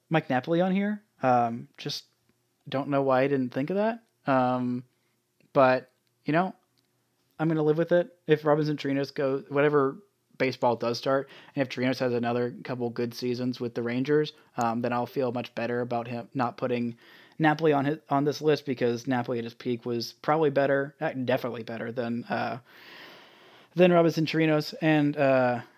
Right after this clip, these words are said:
unless the Rangers, something crazy happens with the Rangers, and something really crazy happens with Robinson Chirinos, I don't think that, uh,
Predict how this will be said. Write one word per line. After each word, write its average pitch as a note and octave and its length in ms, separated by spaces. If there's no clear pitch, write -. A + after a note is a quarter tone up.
unless F3+ 300
the F#3 100
Rangers, E3 500
something F3+ 220
crazy C#3+ 320
happens D#3+ 280
with E3+ 80
the E3+ 60
Rangers, F3 420
and C3 140
something C#3 360
really C#3+ 360
crazy G3 320
happens F#3 340
with D#3+ 120
Robinson D3 420
Chirinos, E3 640
I C#3 80
don't D3+ 260
think D#3 380
that, B2+ 340
uh, A#2+ 340